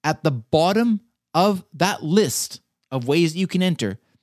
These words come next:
in capitals, it's going to say, "Crack the code here." It is there that you click and enter the final code, if you have solved it, so that I know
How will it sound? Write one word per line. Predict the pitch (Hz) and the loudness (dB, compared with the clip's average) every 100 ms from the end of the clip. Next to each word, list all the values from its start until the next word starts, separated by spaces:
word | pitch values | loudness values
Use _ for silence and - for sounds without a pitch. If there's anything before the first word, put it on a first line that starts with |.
| _ - _ | _ -20 _
in | 170 226 | 2 4
capitals, | 233 160 214 202 113 92 - | 4 2 0 0 -4 -6 -6
it's | 151 120 | -8 -2
going | 151 175 | 0 2
to | 175 | 2
say, | 202 - 131 123 - _ _ | 0 2 0 0 -6 _ _
"Crack | - 165 165 - | -2 0 0 -2
the | 123 170 | -2 -2
code | - 151 147 147 139 | 0 2 2 0 -4
here." | - 156 127 80 - _ _ _ _ _ - - - | -4 0 0 0 -8 _ _ _ _ _ -20 -12 0
It | 165 | 2
is | 160 131 | 2 0
there | 131 220 160 | 0 0 0
that | 120 120 - | 0 0 -2
you | 117 | -6
click | - - 190 - - _ _ _ | -6 -4 -4 -4 -16 _ _ _
and | 135 - | -8 -4
enter | 151 156 - 185 185 | -2 -2 0 0 -2
the | 139 117 | -4 -6
final | - - 120 151 175 185 - _ | -4 -4 0 2 2 0 -4 _
code, | - 233 98 104 143 - _ _ | 0 2 2 -2 -4 -12 _ _
if | 113 | -6
you | 131 | 0
have | 165 | 0
solved | - 208 156 | 2 0 2
it, | 113 - - _ _ _ _ _ _ _ | -2 -4 -10 _ _ _ _ _ _ _
so | - 135 | -2 2
that | 127 120 - - _ | 2 2 -2 -14 _
I | 190 247 240 | -2 0 2
know | 139 90 82 | 0 0 -2